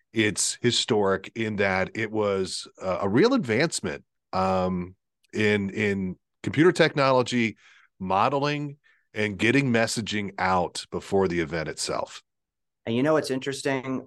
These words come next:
Speaker 2: You know, we had far less tools back at the time. You know, I was only seven.
Speaker 1: Right.
Speaker 2: Um, so I, you know, I was interested in weather, but I didn't have a clue how the forecasting process was done. But,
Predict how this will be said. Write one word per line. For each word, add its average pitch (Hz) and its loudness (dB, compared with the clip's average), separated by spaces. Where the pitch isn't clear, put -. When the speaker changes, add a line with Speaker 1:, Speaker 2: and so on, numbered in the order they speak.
Speaker 2:
You 123 -2
know, 120 0
we 131 2
had 139 0
far 117 2
less 98 -2
tools 104 -6
back 104 -2
at 104 -8
the 110 -6
time. 120 -4
You - -10
know, 110 0
I 123 4
was 127 -2
only 110 -2
seven. 90 -4
Speaker 1:
Right. 101 4
Speaker 2:
Um, 87 -2
so 107 0
I, 110 0
you 110 -4
know, 101 -2
I 107 2
was 104 0
interested 98 -8
in 85 -6
weather, 95 2
but 82 -4
I 87 0
didn't 95 -2
have 87 -4
a - -10
clue 98 -2
how 82 -2
the - -20
forecasting 78 -6
process 76 -4
was 71 -10
done. 78 -6
But, 80 -4